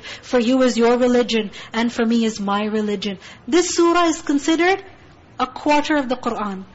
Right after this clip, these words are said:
Why? Because what does it show to us?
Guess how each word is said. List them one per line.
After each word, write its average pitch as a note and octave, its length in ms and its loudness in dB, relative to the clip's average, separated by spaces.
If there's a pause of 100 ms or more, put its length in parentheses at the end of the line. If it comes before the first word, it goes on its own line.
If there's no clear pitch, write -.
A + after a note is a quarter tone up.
Why? E4 500 2 (300)
Because C4+ 300 -2
what C4+ 160 0
does C#4 160 0
it C4+ 100 -4
show B3+ 180 0
to A#3 180 -6
us? - 360 -10